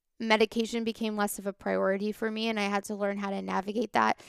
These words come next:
At one point, a couple of years ago, I came off of medication, but I was still drinking. I had a hard time. I wasn't really meditating.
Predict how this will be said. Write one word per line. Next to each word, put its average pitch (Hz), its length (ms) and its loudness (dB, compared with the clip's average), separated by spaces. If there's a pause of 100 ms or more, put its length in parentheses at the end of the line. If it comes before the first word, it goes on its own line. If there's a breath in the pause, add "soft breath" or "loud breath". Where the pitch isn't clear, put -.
(280 loud breath)
At 208 100 4
one 254 180 4
point, 277 220 2
a 247 60 2
couple 226 260 0
of 214 80 4
years 208 300 2
ago, 208 180 2
I 196 80 6
came 226 300 0
off 220 180 4
of 208 100 -6
medication, 202 640 -4
but 190 120 0
I 190 80 2
was 190 100 -4
still 240 240 2
drinking. 208 720 -2
I 220 100 0
had 214 120 6
a 220 60 2
hard 240 320 6
time. 220 260 0
I 202 60 -4
wasn't 226 320 2
really 233 180 2
meditating. 196 800 0